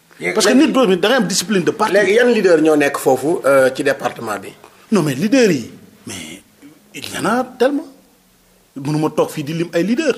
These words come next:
Speaker 2: Ça, non, je ne peux pas.
Speaker 1: D'accord, mais xam nga
Speaker 2: Ce qui
Speaker 1: tey
Speaker 2: est sûr et certain mooy que ni on a une coalition Benno Bokk Yaakaar et la majorité présidentielle boo xamante ne ni vraiment bu dee doole yi rek,
Speaker 1: Am ngeen.
Speaker 2: ñoom ñoo ko yor,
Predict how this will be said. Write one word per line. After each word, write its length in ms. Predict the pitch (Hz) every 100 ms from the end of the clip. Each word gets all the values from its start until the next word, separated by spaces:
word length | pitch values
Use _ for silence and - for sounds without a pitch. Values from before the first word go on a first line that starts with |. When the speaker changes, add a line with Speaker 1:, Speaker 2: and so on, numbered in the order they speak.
| - - _ _ -
Speaker 2:
Ça, 180 | - 120
non, 80 | 117
je 100 | 107
ne 60 | 175
peux 80 | -
pas. 160 | 269 -
Speaker 1:
D'accord, 120 | 143
mais 80 | 170
xam 160 | 180 240
nga 80 |
Speaker 2:
Ce 100 | -
qui 100 | 175
Speaker 1:
tey 100 | 165
Speaker 2:
est 20 | -
sûr 240 | - 285
et 80 | 233
certain 300 | 233 226 220
mooy 160 | 202 180
que 80 | 226
ni 140 | 196 - - -
on 140 | 185 202
a 120 | 208
une 100 | 180
coalition 760 | - 202 185 175 165 170 233 233 - _ _ 107
Benno 340 | 165 196 180
Bokk 280 | 135 165 156
Yaakaar 600 | 151 139 135 117 101 - -
et 200 | 143 143
la 160 | 135
majorité 500 | 127 180 170 147 185
présidentielle 800 | - 202 214 170 147 127 123 143 170 - -
boo 100 | 190
xamante 300 | 180 196 170 143
ne 140 | 127
ni 280 | 120 139 180 - - - -
vraiment 560 | 185 220 175 180 208 - - - _ _ - - - _ _ 151
bu 80 | 233
dee 120 | 220 -
doole 200 | 208 185
yi 80 | 127
rek, 140 | 143 - - - -
Speaker 1:
Am 100 | 143
ngeen. 140 | 143
Speaker 2:
ñoom 180 | 151 151
ñoo 120 | 151
ko 100 | 127
yor, 140 | 123